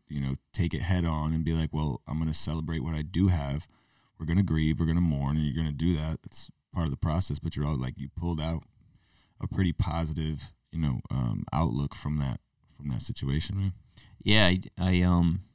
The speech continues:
Speaker 2: thanks. I appreciate that. It, it, it, I think it just comes with a, a little bit longer of experience with, you know, some darker moments in, in your life. But I also think that when, when you're able to go, like, look at a situation and go,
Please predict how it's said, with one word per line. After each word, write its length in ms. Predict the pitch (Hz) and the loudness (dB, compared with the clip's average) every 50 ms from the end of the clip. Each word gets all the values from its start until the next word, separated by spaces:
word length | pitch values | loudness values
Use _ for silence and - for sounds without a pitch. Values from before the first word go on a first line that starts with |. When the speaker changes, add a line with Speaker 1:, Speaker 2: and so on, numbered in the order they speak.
| _ _ | _ _
Speaker 2:
thanks. 320 | - 135 131 98 85 - 85 | 4 6 6 6 6 6 4
I 40 | |
appreciate 420 | 82 - - 117 107 - 82 76 - | 2 4 2 2 2 2 0 0 2
that. 240 | 80 78 76 76 - - _ _ | 2 2 2 0 -2 -6 _ _
It, 180 | - 90 87 - - | 0 2 2 4 2
it, 160 | 87 87 - - | 2 2 4 4
it, 180 | 98 101 - - - - _ _ _ _ - - _ _ _ _ _ _ _ _ _ _ _ _ _ | 4 4 4 2 -4 -20 _ _ _ _ -20 -20 _ _ _ _ _ _ _ _ _ _ _ _ _
I 60 | 95 | 0
think 240 | 98 - 113 110 - | 2 4 4 4 4
it 120 | 98 90 90 | 4 4 4
just 180 | 92 85 - | 0 0 4
comes 280 | - 92 90 87 85 87 | 6 6 6 6 6 4
with 280 | 82 82 - - - - - - _ - | 4 2 2 0 -6 -20 -20 -18 _ 0
a, 160 | 82 80 80 - - | 0 0 0 0 -2
a 20 | - | 0
little 200 | 90 87 85 - | 0 0 0 0
bit 140 | 85 76 78 | -2 0 2
longer 300 | 80 80 82 85 85 80 | 2 4 4 4 2 0
of 220 | 80 - - - _ _ _ _ _ _ _ _ _ _ _ _ _ _ _ _ - | 0 -2 -8 -16 _ _ _ _ _ _ _ _ _ _ _ _ _ _ _ _ -8
experience 520 | 90 92 - - 87 82 80 78 78 - | -6 -6 0 2 4 4 6 4 2 0
with, 120 | - - - - - | -4 -8 -8 -10 -8
you 200 | - 90 87 87 | -6 -2 0 2
know, 60 | 85 85 | 2 2
some 180 | - - 92 | 2 0 2
darker 300 | - 87 73 73 - 80 | 2 2 0 0 0 0
moments 420 | 80 82 82 82 82 80 - - 82 | 2 2 4 2 2 0 0 0 0
in, 120 | 80 78 | 0 2
in 120 | - 82 82 | 4 4 4
your 120 | 80 78 | 4 4
life. 220 | 82 82 82 82 - | 2 2 2 0 0
But 100 | - - | -2 -2
I 60 | 80 78 | 0 0
also 240 | 78 85 - 82 | 2 0 0 -2
think 260 | 80 - 82 80 78 - | -2 0 0 0 0 0
that 220 | - 80 78 - - _ _ _ _ _ _ _ _ _ _ _ _ _ _ _ _ _ _ _ _ _ _ | 0 0 0 -2 -4 _ _ _ _ _ _ _ _ _ _ _ _ _ _ _ _ _ _ _ _ _ _
when, 460 | - 90 92 90 87 85 80 76 67 - - _ _ _ _ - - | 2 6 8 8 10 10 8 6 4 0 -6 _ _ _ _ -8 0
when 340 | 95 92 90 87 87 80 - - | 4 6 8 8 6 6 4 0
you're 180 | - 90 90 - - | 0 0 0 2 2
able 240 | 82 85 78 87 78 | 2 2 2 2 0
to 100 | 82 78 | 0 2
go, 380 | 80 80 80 78 78 78 92 - - _ _ _ _ _ _ _ _ _ - | 2 4 4 4 2 2 0 -4 -10 _ _ _ _ _ _ _ _ _ -6
like, 140 | 82 80 85 | -4 -2 -2
look 160 | 85 - 92 | 0 2 2
at 80 | 82 | 2
a 20 | 85 | 2
situation 560 | - - 78 - 82 80 73 78 - - 80 | 0 0 0 0 2 2 2 2 2 2 2
and 180 | 80 78 78 76 | 4 4 2 2
go, 300 | 80 78 80 80 78 | 2 2 2 2 0